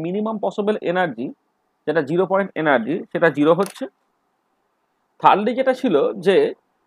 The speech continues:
এই ক্লাসিক্যাল টার্নিং পয়েন্টের বাইরে there is a zero probability of finding the particle, অর্থাৎ ক্লাসিক্যাল সিম্পল হারমোনিক অসিলেটরের ক্ষেত্রে কোনো একটা গিভেন এনার্জির জন্য যে টার্নিং পয়েন্ট ফিক্সড হয়ে যাচ্ছে, এই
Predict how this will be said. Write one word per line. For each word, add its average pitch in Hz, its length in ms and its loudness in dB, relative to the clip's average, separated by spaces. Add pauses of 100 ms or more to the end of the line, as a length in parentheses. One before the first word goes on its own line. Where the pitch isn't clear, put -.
(140)
এই 123 140 -4
ক্লাসিক্যাল 247 400 2 (100)
টার্নিং 202 280 4 (100)
পয়েন্টের 254 320 0 (180)
বাইরে 170 380 6 (480)
there 170 160 6
is 196 120 0
a - 20 -2 (120)
zero 175 180 2 (100)
probability 220 440 0
of - 120 -12
finding 196 320 -4
the - 60 -6 (100)
particle, 175 400 4 (100)
অর্থাৎ 156 300 0
ক্লাসিক্যাল 220 400 0 (100)
সিম্পল 196 280 -6
হারমোনিক 208 380 -6
অসিলেটরের 214 480 -6
ক্ষেত্রে 170 260 -4 (640)
কোনো 170 100 6
একটা 170 120 2 (100)
গিভেন 180 220 0 (160)
এনার্জির 196 440 0
জন্য 226 220 -2
যে 220 140 -2
টার্নিং 165 320 0
পয়েন্ট 214 240 -4
ফিক্সড - 280 -8
হয়ে 170 160 2
যাচ্ছে, 107 260 -2 (560)
এই 131 60 -6